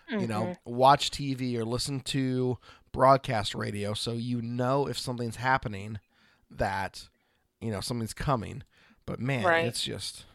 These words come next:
Speaker 2: Well, and
Speaker 1: it's
Speaker 2: turn your, your phone notifications on
Speaker 1: Yep.
Speaker 2: and turn your phone on when you go to
Speaker 1: Yep.
Speaker 2: sleep, 'cause those weather notifications are annoying.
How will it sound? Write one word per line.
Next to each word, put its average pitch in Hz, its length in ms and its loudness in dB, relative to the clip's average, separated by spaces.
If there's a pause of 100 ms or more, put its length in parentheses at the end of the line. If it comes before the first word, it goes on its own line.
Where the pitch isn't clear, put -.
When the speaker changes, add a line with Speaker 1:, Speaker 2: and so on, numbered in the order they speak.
(760)
Speaker 2:
Well, 240 140 12
and 226 60 8
Speaker 1:
it's 226 80 -2
Speaker 2:
turn 277 220 8
your, 208 360 6
your 190 140 4
phone 254 340 6
notifications 175 800 0
on 156 320 2
Speaker 1:
Yep. 175 100 4
Speaker 2:
and 180 100 0
turn 196 200 6
your 175 100 4
phone 214 320 4
on 202 240 6
when 214 100 -4
you 202 60 -10
go 190 120 4
to 175 80 0
Speaker 1:
Yep. 170 80 -2
Speaker 2:
sleep, 180 160 -10
'cause - 140 -16
those 254 220 4
weather 208 240 6
notifications 262 920 2
are 170 200 10
annoying. 254 680 -2